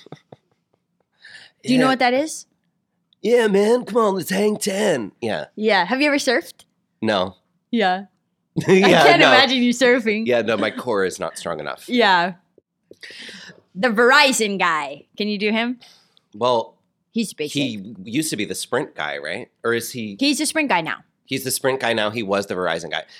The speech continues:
Speaker 2: Yeah, I don't remember what he sounds like. So
Speaker 1: Yeah, he's very boring.
Speaker 2: Mm.
Speaker 1: All right.
Speaker 2: The truly, like, what is not boring to you?
Speaker 1: Brandon?
Speaker 2: Yeah.
Speaker 1: I want to give you an opportunity right now.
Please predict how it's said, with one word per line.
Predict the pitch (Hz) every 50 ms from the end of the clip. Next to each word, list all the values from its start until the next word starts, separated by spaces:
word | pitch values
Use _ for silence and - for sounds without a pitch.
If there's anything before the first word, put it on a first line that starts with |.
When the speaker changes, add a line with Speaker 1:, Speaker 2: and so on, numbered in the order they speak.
| - _
Speaker 2:
Yeah, | - 110 104 82
I | 92 98
don't | 110 110 -
remember | 101 92 90 87 85 80 80
what | 82 82 78
he | - 90
sounds | 82 - 82 78 80 - -
like. | 78 67 - - _ -
So | - 123 - -
Speaker 1:
Yeah, | 165
he's | 180 190 208 170 151
very | 135 156 156 139
boring. | 147 160 151 156 160 156 - _ _ _ _ _ _
Speaker 2:
Mm. | 135 135 131 120 110 101 90 - - _ _ _ -
Speaker 1:
All | 190 208
right. | 208 190 175 - - - _ _ _ _ _ _ _ _ _ _ _ _ _ _ _ _ _ _ _ _ -
Speaker 2:
The | - 175 139 - 139
truly, | - - - - - 156 143 143 135
like, | 120 110 107
what | 110 90 95 101 95
is | 98 98 -
not | 98 87 82 78 -
boring | 82 78 78 73 55 80 -
to | - -
you? | - - - _ _ _ _ _ _ _
Speaker 1:
Brandon? | - 180 170 165 165 175 190 214 240 240 _ _ _ _ _ _
Speaker 2:
Yeah. | - - 78 - _ _ - - - _ _ -
Speaker 1:
I | 175 185
want | 208 240 240 233 226 226 226 - -
to | -
give | 190 170 180 175 170 175
you | 175 170 165 165 160
an | - 156 160
opportunity | 156 151 156 - - 170 165 160 151 143 135
right | 131 127 104
now. | 123 127 87 92 -